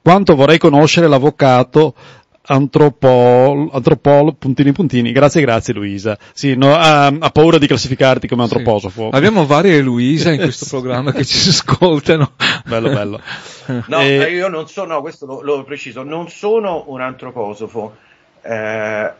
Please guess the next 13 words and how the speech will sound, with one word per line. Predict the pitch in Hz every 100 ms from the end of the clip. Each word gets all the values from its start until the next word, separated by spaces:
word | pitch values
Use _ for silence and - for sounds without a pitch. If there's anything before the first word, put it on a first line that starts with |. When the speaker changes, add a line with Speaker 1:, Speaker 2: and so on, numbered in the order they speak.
| _ _ _ _ -
Speaker 3:
sono | - 156
affascinato | 156 151 - 170 180 117
dall'antroposofia, | 110 107 110 113 110 113 107 117 104 90 87
ma | 110
come | 123
sono | 127 117 117
affascinato | 117 113 147 131
da | 113
tutti | 113 120
i |
maestri, | 113 113 113 113
mm, | 110 107 80 73 85 73 - -
spirituali | - 120 113 131 123 143 113